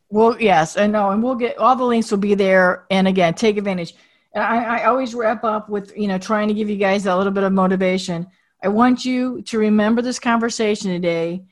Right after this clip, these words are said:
and that I want you to remember why you started, that you wanted to be that photographer, that you wanted to have that other superpower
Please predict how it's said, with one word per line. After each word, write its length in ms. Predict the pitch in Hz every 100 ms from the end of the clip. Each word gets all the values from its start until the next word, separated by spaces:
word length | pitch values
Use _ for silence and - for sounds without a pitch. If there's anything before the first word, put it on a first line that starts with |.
| _ _ -
and 340 | 190 190 185 185
that 380 | 185 196 180 175 - _ _ _ _ _ -
I 120 | 190
want 460 | 202 220 247 262 277
you 160 | 269
to 180 | 269 -
remember 760 | 233 226 202 196 185 185 180 _
why 300 | 185 185 180
you 160 | 180 175
started, 520 | - 180 160 147 143
that 140 | 170
you 140 | 190 190
wanted 400 | 190 214 233 233
to 60 |
be 100 | 214
that 220 | 214 196 202
photographer, 600 | 190 202 170 175 175 175
that 160 | 175
you 160 | 190 190
wanted 460 | 190 233 269 262 233
to 80 |
have 300 | 240 208 196
that 220 | 208 208 -
other 240 | 220 220
superpower 880 | 226 247 214 208 - 214 185 170 170